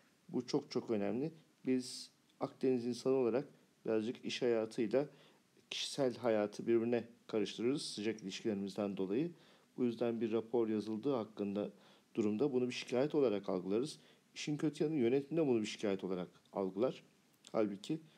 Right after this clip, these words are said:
planlananla gerçekleşeni kontrol etmek amacıyla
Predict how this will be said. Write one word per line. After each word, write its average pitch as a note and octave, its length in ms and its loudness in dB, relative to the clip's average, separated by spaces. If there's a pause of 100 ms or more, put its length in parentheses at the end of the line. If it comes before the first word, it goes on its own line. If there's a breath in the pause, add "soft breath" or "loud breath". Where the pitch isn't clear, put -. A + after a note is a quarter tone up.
(640 soft breath)
planlananla C3+ 800 2
gerçekleşeni C3 880 0
kontrol B2 380 2
etmek C#3+ 340 0
amacıyla F#2+ 440 0